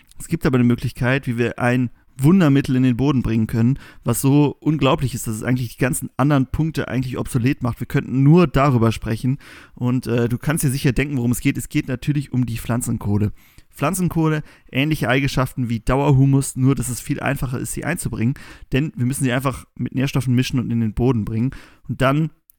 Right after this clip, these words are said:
jetzt verfalle ich ein bisschen in unseren Pitch, aber, äh, es passt. Und dann kann man sie sich wie einen Schwamm vorstellen im Boden, der das Wasser eben speichert. Denn die Pflanzenkohle hat eine extrem große Oberfläche. Das heißt, sie hat ganz viele kleine Poren, in die das Wasser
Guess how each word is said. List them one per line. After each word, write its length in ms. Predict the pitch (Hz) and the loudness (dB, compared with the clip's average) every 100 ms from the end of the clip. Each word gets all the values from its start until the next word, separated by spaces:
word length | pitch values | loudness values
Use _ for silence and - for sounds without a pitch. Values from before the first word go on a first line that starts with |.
| _ _ _ _ _ - | _ _ _ _ _ -6
jetzt 240 | 110 - | -6 -6
verfalle 340 | - 117 117 120 | -6 -4 -2 0
ich 60 | |
ein 80 | 117 | 0
bisschen 180 | 123 131 | 0 0
in 40 | |
unseren 220 | 117 110 107 | 2 2 2
Pitch, 280 | 156 - - | 2 2 -2
aber, 340 | 127 123 113 - | 0 0 -2 -8
äh, 460 | 82 85 - - | -10 -10 -10 -8
es 160 | - - | -8 -4
passt. 300 | - 139 - - - _ | -2 -2 -6 -16 -20 _
Und 120 | 123 | -8
dann 120 | 127 147 | -6 -4
kann 140 | 139 | -2
man 100 | 135 | -2
sie 120 | 123 | -2
sich 200 | 120 117 | -4 -4
wie 140 | 131 131 | -4 -2
einen 180 | 120 | -2
Schwamm 260 | 113 123 131 | -2 0 0
vorstellen 540 | 123 107 - 107 113 | 0 -2 0 0 2
im 140 | 113 110 | 0 -2
Boden, 400 | 117 120 127 131 _ | -2 -2 -2 -6 _
der 240 | - 117 120 | -6 -2 -2
das 260 | 120 117 | -2 -4
Wasser 340 | 123 131 170 147 | -2 0 0 2
eben 220 | 139 143 | 0 0
speichert. 520 | - - 185 117 - | -4 -6 -4 -6 -4
Denn 260 | 127 165 226 - _ _ _ _ | -2 0 -2 -6 _ _ _ _
die 60 | 123 | -8
Pflanzenkohle 500 | 143 165 143 143 127 | -6 -8 -6 -4 -4
hat 80 | 120 | -4
eine 160 | 117 | -8
extrem 680 | 90 - - - 143 160 156 | -10 -12 -12 -4 0 0 0
große 320 | 123 135 - | 2 0 0
Oberfläche. 600 | 131 127 - - - - - - - | 0 0 -2 -6 -10 -12 -14 -18 -18
Das 120 | - | -6
heißt, 160 | 131 147 | -6 -4
sie 60 | 139 | -6
hat 160 | - | -4
ganz 260 | 135 196 - | -4 -4 -4
viele 200 | 180 160 | -4 -4
kleine 280 | - 143 135 | 0 0 2
Poren, 460 | - 165 117 147 - - - | 2 4 4 0 -4 -20 -8
in 160 | 127 | -6
die 240 | 110 139 156 | -4 -6 -4
das 240 | 120 - | -4 -2
Wasser 500 | 127 160 160 143 139 | -4 -2 0 -2 -4